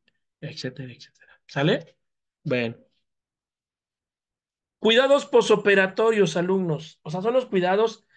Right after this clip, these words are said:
que tú como enfermera le vas a decir al familiar del paciente o al paciente. Res-, reposo en cama con almohada por diez días. O sea, que el paciente se ha acostado.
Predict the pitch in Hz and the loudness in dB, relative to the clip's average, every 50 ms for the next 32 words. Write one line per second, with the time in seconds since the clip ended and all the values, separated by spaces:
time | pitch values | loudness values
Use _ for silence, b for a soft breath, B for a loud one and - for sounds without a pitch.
0 | _ _ - 165 160 214 254 - 302 277 269 233 190 156 160 175 165 165 170 175 | _ _ -10 -8 -8 -6 -6 -4 -2 0 2 2 0 0 0 0 0 0 0 0
1 | 175 170 180 240 - _ _ _ _ _ _ _ - 151 165 170 226 269 320 330 | 0 0 0 -2 -4 _ _ _ _ _ _ _ -6 -4 -2 -2 -2 -4 -6 -8
2 | 320 214 160 156 247 247 262 247 190 - 185 165 160 156 151 151 175 196 208 226 | -8 -8 -10 -8 -4 -4 -4 -4 -4 -4 -6 -4 -4 -6 -6 -6 -6 -6 -6 -6
3 | 240 220 - - 170 156 156 175 175 180 185 185 - 208 220 - - 175 160 156 | -10 -10 -10 -14 -16 -14 -10 -8 -8 -8 -6 -4 -4 -4 -4 -4 -4 -2 -2 -2
4 | 147 143 147 - 156 139 - - - 156 143 143 147 151 - - _ _ _ _ | -2 -2 -4 -10 -14 -14 -14 -14 -10 -10 -8 -8 -10 -12 -16 -20 _ _ _ _
5 | _ _ _ _ _ _ _ b b b b b _ - 151 156 165 156 156 156 | _ _ _ _ _ _ _ b b b b b _ -4 -2 0 0 -2 -4 -2
6 | 160 156 156 156 214 233 233 262 240 240 240 - - 190 196 196 196 196 214 269 | -2 -2 0 0 -2 -4 -2 -2 -4 -6 -6 -6 -4 -2 -2 -2 -2 -4 -6 -8
7 | 320 - - 156 151 156 151 151 151 160 165 175 185 180 - - 143 160 156 160 | -8 -8 -8 -6 -4 -4 -4 -4 -4 -4 -4 -6 -8 -10 -12 -12 -12 -10 -6 -2
8 | 160 156 156 156 - 160 156 151 143 131 - _ _ _ _ _ _ _ _ _ | 0 0 0 -2 -4 -8 -10 -10 -10 -12 -14 _ _ _ _ _ _ _ _ _
9 | _ _ _ _ _ _ _ _ _ _ _ _ _ _ _ _ _ _ _ _ | _ _ _ _ _ _ _ _ _ _ _ _ _ _ _ _ _ _ _ _
10 | - 156 170 165 165 196 175 - 165 156 170 185 190 185 - 196 196 - 185 165 | -12 -8 -6 -4 -4 -4 -4 -2 -4 -2 -2 -2 -2 -4 -6 -8 -8 -8 -10 -10
11 | - - 196 196 190 175 160 156 | -10 -10 -10 -10 -10 -10 -12 -14